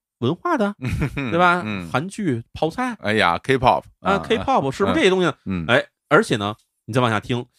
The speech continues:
Speaker 1: 这个韩国文化自由财团的总裁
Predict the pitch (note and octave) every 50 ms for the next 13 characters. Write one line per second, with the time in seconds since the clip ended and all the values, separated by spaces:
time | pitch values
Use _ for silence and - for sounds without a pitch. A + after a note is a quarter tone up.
0 | _ _ _ _ _ _ - - C4+ A3+ E3+ C3 A#2+ - - C#3 E3 G3+ F#3+ E3+
1 | D#3+ F3+ F#3 E3+ F3 - - - C#3+ D#3+ - - D3 C#3 D3 C#3 D#3 D#3 C3+ A2+
2 | - _ - - - C#3+ A2+ G#2 G#2 G2+ - - G#2+ G2+ A#2 C#3 -